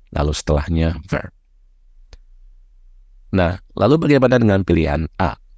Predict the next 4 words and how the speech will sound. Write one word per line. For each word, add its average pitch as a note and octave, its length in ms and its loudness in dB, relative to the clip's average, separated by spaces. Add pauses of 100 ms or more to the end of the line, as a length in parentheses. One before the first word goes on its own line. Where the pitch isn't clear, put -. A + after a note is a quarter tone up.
(360)
when D#2 400 -2
back? - 480 -6 (640)
Ini D3 240 4
sebenarnya F2 640 0